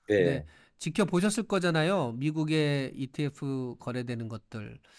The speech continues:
Speaker 1: 네,
Speaker 2: 센터장님이
Speaker 1: 네.
Speaker 2: 보시기에 어떠세요? 이거를 뭐, 왜냐면 우리 센터장님은 뭐,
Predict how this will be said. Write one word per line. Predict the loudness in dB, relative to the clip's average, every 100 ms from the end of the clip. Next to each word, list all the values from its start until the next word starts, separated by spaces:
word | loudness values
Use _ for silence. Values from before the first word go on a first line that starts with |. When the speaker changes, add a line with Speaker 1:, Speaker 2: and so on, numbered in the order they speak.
| -20 -20 _
Speaker 1:
네, | -4
Speaker 2:
센터장님이 | 10 12 12 10 4
Speaker 1:
네. |
Speaker 2:
보시기에 | 4 0 0 -4 2 4 4 2 0 -6
어떠세요? | -8 -4 -2 0 0
이거를 | 0 -2 -2 -4 -8
뭐, | -6 -6 -2
왜냐면 | 0 0
우리 | -2
센터장님은 | -2 -2 -2 0 0 0 -2 -4
뭐, | -4 -4